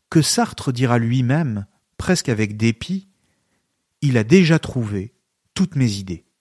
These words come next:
Husserl, c'est le grand penseur de la phénoménologie, laquelle est littéralement la science des phénomènes. Il s'agit d'étudier les phénomènes,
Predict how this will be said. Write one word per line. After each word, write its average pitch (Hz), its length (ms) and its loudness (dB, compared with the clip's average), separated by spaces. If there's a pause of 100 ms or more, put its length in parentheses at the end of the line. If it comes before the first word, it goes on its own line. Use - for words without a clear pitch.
(1080)
Husserl, 139 600 -2 (540)
c'est - 240 2
le 185 120 6
grand 165 260 2
penseur 147 540 0
de 139 80 2
la 123 100 4
phénoménologie, 110 920 0 (680)
laquelle 120 560 0
est 107 80 -2
littéralement 131 840 -2 (220)
la 107 200 -4
science 175 440 -2
des 107 140 -6
phénomènes. 95 760 -2 (920)
Il 139 180 0
s'agit 180 440 2
d'étudier 180 680 0
les 127 120 0
phénomènes, 131 800 -2